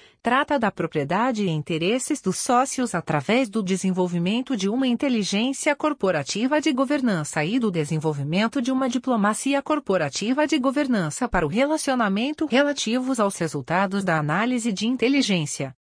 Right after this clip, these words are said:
Finalmente, a função doméstica, ou função operacional de governança, trata da implantação e acompanhamento da parte operacional da governança, incluindo a responsabilidade corporativa, E S G,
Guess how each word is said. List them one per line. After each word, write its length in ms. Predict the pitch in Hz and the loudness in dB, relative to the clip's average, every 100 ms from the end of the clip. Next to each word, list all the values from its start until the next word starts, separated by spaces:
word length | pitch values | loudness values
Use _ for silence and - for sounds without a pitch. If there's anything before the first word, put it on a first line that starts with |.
| _ _ _ _ | _ _ _ _
Finalmente, 840 | - 311 339 311 208 202 - 302 330 _ - | -4 0 0 0 0 0 -4 -8 -10 _ -4
a 100 | 185 | -2
função 480 | - 156 - 233 | -2 -2 0 0
doméstica, 720 | 233 277 233 170 - 208 233 240 _ - | 2 2 2 0 -2 -2 -2 -4 _ 0
ou 160 | 277 | 2
função 440 | 330 269 262 202 190 | 2 0 0 0 0
operacional 760 | 202 196 175 - 151 170 226 | 0 0 0 -2 -2 0 0
de 100 | 262 | 0
governança, 800 | 254 262 294 254 185 147 - 127 - - - - - _ _ _ | 0 0 0 2 0 -2 -6 -10 -12 -20 -20 -20 -20 _ _ _
trata 380 | - 233 285 277 | -2 -2 0 0
da 100 | 247 | 2
implantação 760 | 208 196 190 175 160 - 226 262 | 0 0 0 0 -4 -2 0 2
e 100 | 185 | 0
acompanhamento 880 | 156 208 196 185 170 165 214 247 | 0 -2 -2 -2 -2 -2 -2 -2
da 120 | 269 285 | -2 0
parte 400 | 247 277 277 302 | 0 0 0 -2
operacional 840 | 277 269 262 - 277 220 214 254 | 2 2 2 0 0 2 2 2
da 120 | 247 | 2
governança, 680 | 247 269 294 247 175 151 - | 2 2 2 2 0 -2 -4
incluindo 420 | 285 269 277 320 | -2 -2 0 2
a 40 | 320 | 0
responsabilidade 1200 | 254 277 - 254 208 165 160 156 180 226 233 254 | 0 -2 -2 -2 -2 -2 -2 -2 0 0 0 -2
corporativa, 960 | 302 262 302 262 - - 156 147 254 - _ - - - - | -2 2 2 2 0 -2 -2 -2 -4 -4 _ -20 -20 -20 -8
E 400 | 233 247 233 240 320 | 0 2 2 2 0
S 260 | - 262 | 0 0
G, 400 | 190 190 156 143 | 0 0 0 -4